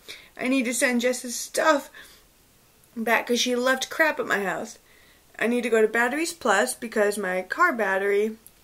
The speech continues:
well, my key battery is about to die. And then I need to buy a power strip for my room 'cause I don't have enough outlets. And then I know you guys are like, "Sign up for motorcycle course? What?"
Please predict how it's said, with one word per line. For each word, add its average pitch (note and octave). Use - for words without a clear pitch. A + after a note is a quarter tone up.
well, G3+
my F#3+
key B3+
battery F#3
is G3
about -
to G3
die. F3
And A3
then G#3+
I G#3
need G#3
to G3
buy G3
a F#3+
power D4
strip -
for A3
my F#3+
room E4
'cause A3
I G#3+
don't A#3
have A3+
enough G3
outlets. E4+
And A#3
then A3+
I G3
know F#3+
you F#3+
guys F#3+
are F#3
like, F3
"Sign G3+
up -
for G3+
motorcycle G3
course? F4+
What?" C#5